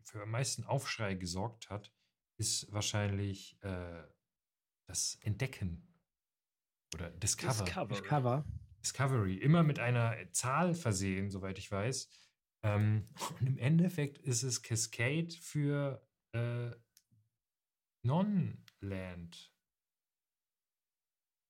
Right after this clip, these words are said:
Speaker 1: Permanents.
Speaker 2: Ja, mit, äh, einer kleinen Änderung, dass du halt bei, ähm, Discover jetzt nicht,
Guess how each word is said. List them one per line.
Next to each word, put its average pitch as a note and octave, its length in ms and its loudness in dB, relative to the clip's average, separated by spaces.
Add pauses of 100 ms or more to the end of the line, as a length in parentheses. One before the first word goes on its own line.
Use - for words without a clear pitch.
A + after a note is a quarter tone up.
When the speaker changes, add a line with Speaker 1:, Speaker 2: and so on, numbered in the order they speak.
(360)
Speaker 1:
Permanents. - 1160 -14 (760)
Speaker 2:
Ja, B2 680 -12
mit, D#3+ 420 -10 (480)
äh, C3+ 340 -4 (340)
einer A#2+ 120 -10 (460)
kleinen C3 640 -6
Änderung, F#3 840 -6 (560)
dass - 200 -8
du C3 180 -6
halt C3 260 -6
bei, A#2+ 460 -4
ähm, A#2 580 -8 (360)
Discover C3 680 -2
jetzt B2 480 -6
nicht, B2 580 -6